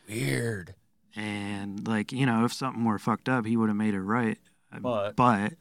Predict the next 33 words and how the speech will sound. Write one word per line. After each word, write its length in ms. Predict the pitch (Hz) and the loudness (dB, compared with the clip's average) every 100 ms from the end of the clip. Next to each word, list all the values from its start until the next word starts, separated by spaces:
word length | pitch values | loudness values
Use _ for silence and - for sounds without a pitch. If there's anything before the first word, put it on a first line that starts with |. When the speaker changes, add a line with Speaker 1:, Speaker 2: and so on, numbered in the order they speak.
| - | -10
Speaker 2:
the 100 | 110 | -6
fact 320 | - 117 110 | 0 2 2
that 160 | 113 98 | 0 -2
the 60 | |
post 360 | 87 113 117 - | -2 -2 -2 -4
office 540 | 104 101 110 101 - | -6 -4 -4 -4 -6
is 160 | 101 92 | -10 -6
not 300 | 110 113 110 | -4 -4 -4
graceful 400 | 104 104 - 101 | -2 -2 -4 -8
with 140 | 98 | -6
your 100 | 101 | -6
shit 380 | - - 127 107 | -6 -4 -2 -2
by 160 | 107 101 | -2 -4
any 220 | 98 98 | -4 -6
means. 360 | 98 101 107 113 | -8 -6 -8 -6
Speaker 1:
Uh-huh. 460 | 104 98 95 104 | -6 -8 -8 -6
Speaker 2:
Like, 120 | 110 104 | -4 0
I 120 | 110 | 2
just 220 | 110 - | 0 -4
sold 260 | 120 113 104 | -2 -2 2
one 220 | 107 104 | 4 4
of 80 | 101 | 2
those 200 | 101 101 | -2 -4
Wayne 260 | 101 101 | -8 -6
Shorter 380 | 98 113 113 101 | -2 2 2 2
records 600 | 95 92 98 98 101 - | -4 -6 -6 -6 -8 -12
for 440 | - - 98 98 | -10 -8 -6 -6
a 60 | 95 | -6
little 300 | 98 101 101 | -2 0 0
over 220 | 101 101 95 | 0 -2 -6
six 260 | - - | -8 -10
hundred 240 | 110 98 92 | -8 -6 -2
bucks. 360 | 104 113 - | -2 -4 -12